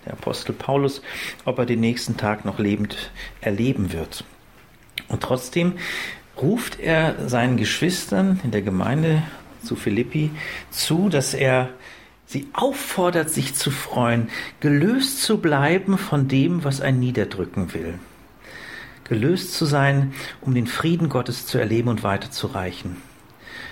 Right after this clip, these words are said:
Wir sind mit Jesus Christus und er erst recht mit uns verbunden.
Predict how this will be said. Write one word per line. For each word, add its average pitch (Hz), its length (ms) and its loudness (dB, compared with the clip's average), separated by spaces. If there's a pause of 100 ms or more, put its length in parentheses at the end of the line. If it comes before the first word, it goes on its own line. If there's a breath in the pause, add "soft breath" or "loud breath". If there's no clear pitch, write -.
(160 loud breath)
Wir 120 100 2
sind 196 380 2
mit 139 180 0 (220)
Jesus 139 400 0
Christus - 560 -2
und 107 100 -2
er 113 160 0
erst 117 260 -4
recht 110 220 -4
mit 104 140 0
uns 107 240 -2
verbunden. 101 560 -6